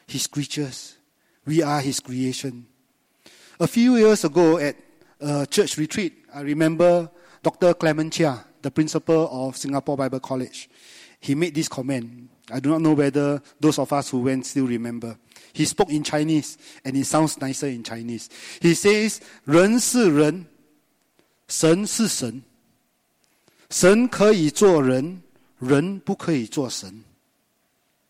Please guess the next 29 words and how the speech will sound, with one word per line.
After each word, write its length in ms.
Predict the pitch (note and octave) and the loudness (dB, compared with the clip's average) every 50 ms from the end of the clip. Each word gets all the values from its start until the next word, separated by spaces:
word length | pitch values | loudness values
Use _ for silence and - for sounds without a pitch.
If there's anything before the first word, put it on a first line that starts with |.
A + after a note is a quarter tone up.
| _ _ _ _ _ _ _ _ _ _ _ _ _ _ - - - _ _ _ _ _ | _ _ _ _ _ _ _ _ _ _ _ _ _ _ -20 -20 -20 _ _ _ _ _
Okay, 300 | C#3 C3 D#3 D3 C3 G#2+ - _ _ - | -6 -2 0 0 0 -2 -6 _ _ -10
for, 260 | - - D3 C#3+ B2+ - - - - - - - _ | -2 0 2 2 0 -2 -8 -14 -18 -20 -20 -8 _
for 280 | - D#3+ D#3 D3 D#3+ C#3+ | 2 4 6 4 4 4
the 120 | D#3 F3+ | 2 2
international 800 | - F3 F#3+ - F3+ F3 F3 E3 D3+ - - D#3+ F3+ F#3+ G#3+ E3+ | 2 0 2 4 4 4 6 2 2 0 -2 0 0 0 0 2
audience 600 | D#3 D#3+ D#3 D#3 E3 D#3+ F3 F#3 - - - - _ _ - - - - C3+ - | 0 0 2 2 0 0 0 -4 -8 -10 -12 -16 _ _ -20 -20 -20 -20 -10 -8
and 200 | B2 B2 C#3 B2+ | -6 -6 0 2
those 260 | D3 D#3 F3 - - | 4 4 4 2 2
who 320 | - C#3+ C#3 C3+ C3 C3+ C3 - | 2 2 2 2 2 -2 -4 -6
cannot 240 | - C3+ D3+ D#3+ | -4 -2 -2 -2
understand 560 | - D#3 D#3 D3+ D3 - - E3 D3+ D3+ D3 C#3 | -2 0 0 0 -2 0 -2 -4 -4 -2 -4 -6
Mandarin, 500 | C3+ C3+ C#3 C3 C#3 C3+ C3 B2+ A#2+ - _ _ _ _ _ _ | -6 -6 -6 -4 -4 -4 -4 -6 -10 -16 _ _ _ _ _ _
this 200 | D3+ D3+ - C3+ | -6 -4 -4 -6
is 260 | B2+ A2+ - - - | -8 -10 -10 -14 -4
what 260 | C#3 D#3 D#3 C#3+ - _ _ _ _ _ _ _ _ | -2 -2 -2 -2 -4 _ _ _ _ _ _ _ _
Doctor 260 | - - - - D#3+ - | -8 -8 -4 -4 -6 -2
Clement 360 | - D3+ D3 D3 D3+ D#3 D3+ | -2 -2 0 0 -2 -2 -2
Chia 360 | - D#3+ D3 C3 A2+ G#2+ - _ _ _ _ _ _ | -2 -2 -2 -2 -4 -8 -14 _ _ _ _ _ _
from 160 | - C3+ B2 | -14 -12 -12
Singapore 420 | - C#3+ C#3 C#3 C3 - C#3+ C#3+ C3+ | -10 -8 -8 -8 -8 -6 -6 -6 -4
Bible 260 | C3+ B2 A#2+ C3+ C3 | -4 -6 -6 -8 -10
College 420 | - - C3 B2+ C3 B2 - - | -10 -10 -8 -8 -8 -8 -8 -12
said. 280 | - - - B2+ G2+ - _ _ _ _ _ _ _ _ _ _ _ _ _ _ _ _ - - - - - - _ | -14 -12 -12 -12 -14 -14 _ _ _ _ _ _ _ _ _ _ _ _ _ _ _ _ -20 -20 -20 -20 -20 -10 _
He 100 | D3 C3+ | -8 -2
says 280 | - E3+ E3 D#3 - | 2 2 2 2 0
that 140 | - B2+ B2+ | -4 -6 -4
God 240 | B2 C#3 D3+ D3 C3 | 0 0 0 2 0
is 140 | C3 A#2+ - | -2 -4 -6
God. 260 | - C3 B2 A#2 | -6 -8 -8 -8